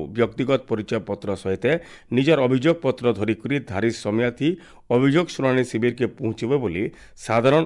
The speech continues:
ଅଭିଯୋଗ ବିଭାଗ ତରଫରୁ ସୂଚନା ଦିଆଯାଇଛି। ପ୍ରଧାନମନ୍ତ୍ରୀ ନରେନ୍ଦ୍ର ମୋଦି ଆଇବା ସତେଇଶ ତାରିଖ ରବିବାର ଦିନର ସକାଳ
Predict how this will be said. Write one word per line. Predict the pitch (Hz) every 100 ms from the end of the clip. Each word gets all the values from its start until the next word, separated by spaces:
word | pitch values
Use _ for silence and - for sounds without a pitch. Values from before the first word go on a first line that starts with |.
| -
ଅଭିଯୋଗ | 113 117 117
ବିଭାଗ | 110 104 113
ତରଫରୁ | - 95 - 76 - - -
ସୂଚନା | - 127 123 101
ଦିଆଯାଇଛି। | 85 78 71 73 - 78 - - - - - _ -
ପ୍ରଧାନମନ୍ତ୍ରୀ | 139 175 196 190 185 180
ନରେନ୍ଦ୍ର | 139 131 156
ମୋଦି | 147 139 156
ଆଇବା | 127 107
ସତେଇଶ | 120 110 - 135
ତାରିଖ | - 135 123
ରବିବାର | 107 107 120
ଦିନର | 107 110 113
ସକାଳ | 104 101